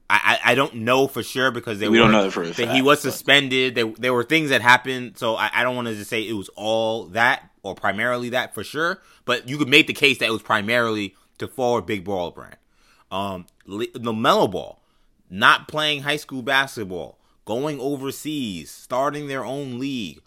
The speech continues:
Speaker 1: all that stuff. Definitely, definitely. That I will say for sure. Primarily to forward the brand of Big Baller brand. The idea that, and, and he did not play high school basketball, you know, the last y-, for the last year. He's trying to play this year at a prep school.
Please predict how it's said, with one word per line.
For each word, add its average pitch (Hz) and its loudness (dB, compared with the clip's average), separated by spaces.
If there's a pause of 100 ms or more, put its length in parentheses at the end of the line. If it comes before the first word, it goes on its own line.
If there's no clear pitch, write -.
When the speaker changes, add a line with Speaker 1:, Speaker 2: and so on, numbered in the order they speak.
(320)
Speaker 1:
all 151 2
that 165 0
stuff. 80 -6 (460)
Definitely, 151 -2
definitely. 104 0
That 135 6
I 170 10
will 151 6
say 147 2
for 113 -4
sure. 117 -2 (260)
Primarily 131 4
to - -8
forward 160 -2
the 113 -4
brand 101 -2 (260)
of 107 -2
Big 135 0
Baller 107 -2
brand. 78 -12 (640)
The 113 -6
idea 120 0
that, 147 -2
and, 131 -6
and 120 -2
he 139 -6 (140)
did 117 -4
not 151 0
play 151 -4
high 143 -4
school 139 -12
basketball, 101 -4 (200)
you 117 -12
know, 104 -6
the 98 -8
last 113 0
y-, 101 -16
for - -16
the 110 -12
last 127 0
year. 82 -10 (240)
He's 98 -8
trying 170 2
to 160 -4
play 143 -2
this 143 -4
year 123 -4
at 107 -2
a 98 -4
prep 135 -4
school. 82 -14